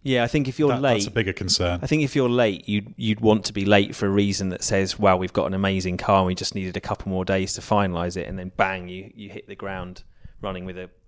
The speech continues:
Speaker 1: better package than you otherwise would have done. It's disappointing if you're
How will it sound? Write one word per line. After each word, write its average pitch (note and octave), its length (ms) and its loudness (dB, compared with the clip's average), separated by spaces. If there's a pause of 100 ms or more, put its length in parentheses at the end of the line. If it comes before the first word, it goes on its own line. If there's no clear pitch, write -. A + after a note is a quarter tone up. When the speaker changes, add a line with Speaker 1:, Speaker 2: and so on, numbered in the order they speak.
(280)
Speaker 1:
better - 240 -6
package G2 400 -8
than F#2 120 -8
you F#2+ 120 -4
otherwise F#2 280 -6
would G2+ 120 -10
have F#2 100 -12
done. E2+ 160 -12
It's - 240 -18 (300)
disappointing G2+ 760 -4
if F#2 220 -12
you're F#2 340 -8